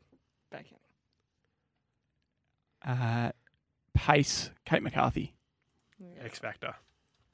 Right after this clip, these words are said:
Speaker 3: Good on Twitter.
Speaker 2: Very good on Twitter. Yeah, she'd be fun. Um, and she was, yeah, very good early in the season, in the, in the competition's history as well. I think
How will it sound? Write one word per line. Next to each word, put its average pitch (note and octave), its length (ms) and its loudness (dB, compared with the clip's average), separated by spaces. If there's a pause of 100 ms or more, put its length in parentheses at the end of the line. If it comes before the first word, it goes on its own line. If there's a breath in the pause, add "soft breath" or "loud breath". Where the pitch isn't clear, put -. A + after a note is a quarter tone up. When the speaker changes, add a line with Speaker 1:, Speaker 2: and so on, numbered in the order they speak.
(1200)
Speaker 3:
Good B2 160 -2
on G#2+ 100 -2
Twitter. A2 240 -8 (480)
Speaker 2:
Very D#3 180 0
good A#2+ 120 -6
on G2+ 60 -8
Twitter. - 180 -4
Yeah, - 80 -2
she'd - 100 -2
be F3 80 6
fun. C#3 280 4 (840 soft breath)
Um, B2+ 540 6
and - 100 -4
she C#3+ 60 2
was, B2 100 2 (380)
yeah, B2+ 140 4
very C3+ 320 8
good A#2 120 8
early A#2+ 260 6
in A#2+ 100 4
the B2 100 0 (480)
season, B2+ 380 -2 (120)
in B2+ 80 2
the, C3 100 4
in D3+ 120 4
the C3 40 10
competition's B2+ 420 4
history A#2+ 280 4
as A2 80 2
well. C3 240 2
I - 40 -12
think C#3 120 -4